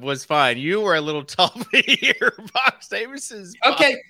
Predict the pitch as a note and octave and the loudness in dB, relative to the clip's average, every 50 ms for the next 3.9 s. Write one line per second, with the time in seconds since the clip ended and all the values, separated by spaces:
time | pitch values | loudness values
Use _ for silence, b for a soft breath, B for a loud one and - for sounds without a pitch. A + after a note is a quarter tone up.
0 | _ - A3 A#3 - C#4 A3 A#3+ A3+ A3 A3 G#3 G3+ G3+ G#3 G3 F#3 D#3+ - - | _ -4 -4 -2 -2 -6 -4 0 2 4 4 4 6 4 4 2 0 -6 -8 -6
1 | F3+ F3+ F#3 F3 D#3+ D3+ D3 D#3 D#3 E3 E3+ - - F3+ D3+ C#3+ D3 - D#3+ C#3+ | -4 -4 -4 -4 -6 -6 -4 -2 -2 -2 -2 -4 -6 -6 -6 -6 -6 -6 -8 -6
2 | - D3 E3 F3 F#3 F3+ - F#3+ D#3+ - - F3 D3+ C#3+ D3 D3 D3+ - G#3 D#3+ | -2 2 2 2 2 0 -4 -10 -10 -8 -10 -10 -8 -8 -8 -8 -8 -8 -6 -6
3 | D#3 D3+ - - - G3+ E3+ - F#3 E3 E3+ G3 G3 G#3+ A#3 G#3+ G3+ | -4 -4 -4 -4 -4 -6 -6 -6 -6 -4 -4 -6 -8 -10 -16 -16 -16